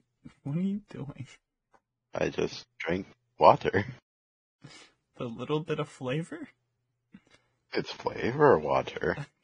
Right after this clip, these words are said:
Speaker 1: Okay.
Speaker 2: One of those, uh,
Speaker 1: I thought it was, like, rusty tap
Speaker 2: filters.
Speaker 1: water. Filters?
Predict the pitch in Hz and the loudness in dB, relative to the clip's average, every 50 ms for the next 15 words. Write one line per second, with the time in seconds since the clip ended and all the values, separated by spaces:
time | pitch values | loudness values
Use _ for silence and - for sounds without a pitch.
0 | _ _ - 143 - - - _ _ _ _ _ _ _ _ _ _ _ _ _ | _ _ -6 -4 -4 -6 -10 _ _ _ _ _ _ _ _ _ _ _ _ _
1 | _ _ _ _ - 95 87 85 82 78 - - 85 82 80 80 76 - - - | _ _ _ _ 2 4 4 4 2 2 2 4 4 4 4 4 2 -2 -4 -4
2 | 80 78 73 76 73 73 69 69 67 65 - - _ _ _ - 127 131 - - | -2 0 0 0 0 0 0 -2 -4 -6 -10 -18 _ _ _ -14 -14 -12 -8 -8
3 | 131 131 131 131 127 113 - 104 101 - - - 107 110 110 113 120 127 - - | -6 -6 -6 -8 -8 -10 -10 -12 -12 -14 -14 -14 -12 -8 -6 -6 -6 -6 -8 -10
4 | - 113 113 - - - 110 101 95 - - 127 107 101 98 - 98 107 127 147 | -12 -12 -12 -12 -12 -10 -4 -4 -4 -4 -4 -6 -8 -6 -6 -6 -8 -10 -12 -16
5 | - _ _ _ _ _ _ _ _ _ _ _ _ _ _ _ _ _ _ _ | -18 _ _ _ _ _ _ _ _ _ _ _ _ _ _ _ _ _ _ _
6 | _ _ _ _ _ _ _ _ _ _ _ _ _ _ _ _ _ _ _ _ | _ _ _ _ _ _ _ _ _ _ _ _ _ _ _ _ _ _ _ _
7 | _ _ _ _ _ - - - - - - - 113 120 143 - - 233 262 262 | _ _ _ _ _ -20 -20 -20 -20 -18 -12 -8 -8 -8 -6 -6 -6 -6 -6 -6
8 | 262 - - - - | -8 -10 -12 -14 -18